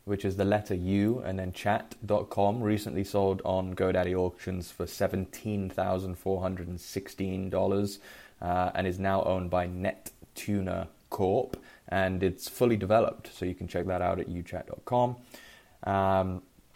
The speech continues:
Better recipes dot com, um, sold f-, on GoDaddy Auctions for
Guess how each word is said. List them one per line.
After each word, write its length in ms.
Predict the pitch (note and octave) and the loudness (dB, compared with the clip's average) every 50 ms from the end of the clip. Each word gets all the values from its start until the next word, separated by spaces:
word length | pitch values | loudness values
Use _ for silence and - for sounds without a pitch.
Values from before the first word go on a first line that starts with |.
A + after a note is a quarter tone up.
| _ _ _ _ - - - - - - - | _ _ _ _ -20 -20 -20 -20 -16 4 6
Better 340 | C3 C#3 C3 - D3 C3+ | 6 6 6 6 4 4
recipes 800 | A2 G2 G2 G#2+ B2 B2 - C3 - - F#2+ F#2+ F#2 F#2 F#2+ - | 6 6 4 2 2 2 -2 -4 -4 -2 -2 -2 -2 -2 -2 -2
dot 240 | - F#2+ - - - | 0 0 0 -2 -4
com, 380 | - - F#2+ F#2 F2+ F#2+ G2 - - - - - - - - | -4 0 0 2 2 0 -2 -6 -10 -18 -20 -20 -20 -18 -8
um, 680 | - F2+ F#2 F#2 F#2 F#2 F#2 F#2 F#2 F#2 F2+ G2 - - - - - | -4 -2 0 0 2 2 2 2 2 2 0 -2 -4 -8 -12 -14 -12
sold 380 | - - - A#2+ A#2 A2+ G#2+ A2 | -10 -6 -2 0 2 2 2 0
f-, 100 | - - - | -4 -8 -6
on 140 | A2 G#2 G#2 | -4 -4 0
GoDaddy 340 | G2+ G#2+ G#2+ G#2 G2+ G#2 G#2 | 2 4 4 6 4 4 4
Auctions 340 | G2+ G2+ G2+ - G#2 G2 - | 4 2 2 0 -4 -6 -4
for 140 | - F#2+ | -4 -6